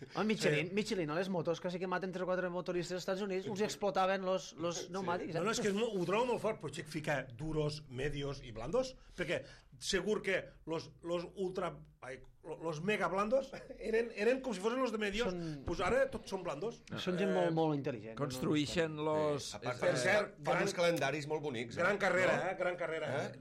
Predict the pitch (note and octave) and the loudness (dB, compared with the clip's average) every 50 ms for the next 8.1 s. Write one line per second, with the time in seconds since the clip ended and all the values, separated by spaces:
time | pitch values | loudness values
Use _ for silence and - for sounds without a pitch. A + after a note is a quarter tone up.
0 | C3+ C#3+ C3+ D3 D#3+ D#3 D#3+ F3 E3+ - C#3+ D#3 D#3+ C#3+ C#3+ C#3+ F3 F#3+ - - | -6 -4 -2 -2 -2 0 0 0 0 0 0 -2 -2 -4 -4 -4 -4 -6 -8 -10
1 | - C#3 D3 C#3+ D#3 E3+ F3+ F#3 F#3 F#3 E3+ F3+ F#3+ G3 - - G#3+ A3 - - | -10 -8 -8 -6 -2 2 2 4 4 4 4 4 4 2 2 2 2 2 2 2
2 | - - D#3 D#3+ - - - - - - F3 E3+ E3 D#3+ D#3 D#3 D#3+ E3 D#3 C3+ | 0 -2 -2 -2 -2 0 0 0 2 2 4 4 4 4 2 2 2 2 2 -2
3 | A#2 - C3 D3+ C#3+ D3+ E3 F3+ F3+ - C3 C3 B2 C3 D#3 D#3 - G3 G3+ G#3 | -4 -8 -12 -12 -8 0 2 4 4 4 4 4 4 4 4 2 2 0 2 2
4 | G#3+ G#3+ A3 A3 G3+ G3 - - - G3+ - D3 C#3+ C#3 C#3+ D#3+ E3+ G3 G3 G#3 | 2 2 2 0 -2 -2 -4 -4 -4 -4 -4 -4 -4 -4 -4 -2 -2 -2 -2 -2
5 | G3+ F3 D#3 C3+ B2 C3 C#3+ F3 F3 E3+ D3+ B2 D3+ E3 D#3+ E3 D#3 D#3 D3+ D3 | -4 -4 -4 -6 -4 -4 -4 -4 -4 -6 -8 -8 -6 -4 -4 -4 -4 -4 -4 -4
6 | C#3+ C#3+ C#3+ C#3 C3+ C3+ C#3 C#3 C3 D3 C3+ C3+ C3+ B2+ B2 C3 D#3+ - G3+ F#3+ | -6 -6 -6 -6 -6 -4 -6 -6 -6 -6 -8 -8 -6 -6 -6 -4 -4 -4 -4 -6
7 | - - - - - - - - - - - - C#3 C3 C3 B2+ B2+ B2+ B2+ B2 | -8 -14 -20 -20 -20 -20 -20 -18 -18 -18 -14 -10 -8 -6 -6 -4 -4 -6 -6 -6
8 | B2 B2 | -6 -8